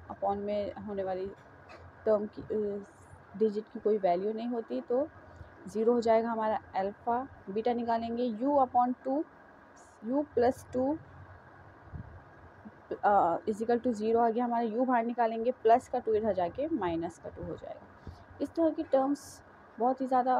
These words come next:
rare होती हैं, इस तरह की टर्म्स ज़्यादा exams में आती नहीं हैं, मगर फिर भी आपको पता होना चाहिए, अगर आ जाए तो हमें इसे किस तरह से करना है। उसमें हमें factorization भी नहीं करना पड़ता क्योंकि ये दो हमें पहले ही दी हुई होती है।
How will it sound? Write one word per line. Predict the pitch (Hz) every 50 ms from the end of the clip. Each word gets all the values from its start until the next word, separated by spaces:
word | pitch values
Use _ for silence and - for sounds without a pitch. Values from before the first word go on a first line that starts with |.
| - - - - - -
rare | 214 180 185 202 214 220 233 220
होती | 208 180 - -
हैं, | 170 185
इस | 196 -
तरह | 240 233
की | 226 240
टर्म्स | 226 226 233 220
ज़्यादा | - 226 214 226 220
exams | - - - - - 196 202 208 - - 220
में | -
आती | - - 190 185 175 - 196
नहीं | 190 180 175
हैं, | 170 - - 175
मगर | 185 190 202 220
फिर | - 214 202
भी | 202 208
आपको | 196 190 - - 196
पता | - 180 - 196
होना | 196 190 190 196
चाहिए, | 190 - 190 185 196 214 247 - - - - - - - -
अगर | - 202 202 226 226
आ | 226 214 208
जाए | 196 196 190 190
तो | - 220
हमें | 208 208
इसे | 208 220 - - 226 214 -
किस | 226 214 -
तरह | - 208 208
से | 196 - 190
करना | - 190 180 180 180 180
है। | 175 180 196 - - - - - - - - -
उसमें | 220 214 - 226
हमें | 220 220 220
factorization | - 240 208 208 - - 220 214 208 214 208 214 220 214 - 208 214
भी | 214 220
नहीं | 214 220 214 208
करना | - 208 202 208
पड़ता | 202 - 196 185 - 202
क्योंकि | 202 - 214 202 - 208
ये | 208 208
दो | 190 196 202
हमें | 208 208 196 196 196
पहले | - 190 185 180 180
ही | 196
दी | 185 175 180
हुई | 190 190 185 185 185
होती | 175 175 180 - -
है। | 269 233